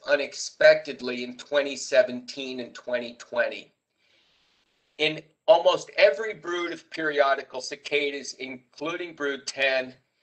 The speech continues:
there are certain members of the brood that emerge either four years early, four years late, or one year early or late. These ones are called stragglers.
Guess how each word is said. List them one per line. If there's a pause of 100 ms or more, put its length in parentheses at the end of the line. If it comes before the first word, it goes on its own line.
(260)
there
are
certain
members
of
the
brood
that
emerge
either
four
years
early, (280)
four
years
late, (440)
or
one
year
early
or
late. (640)
These
ones (100)
are
called
stragglers.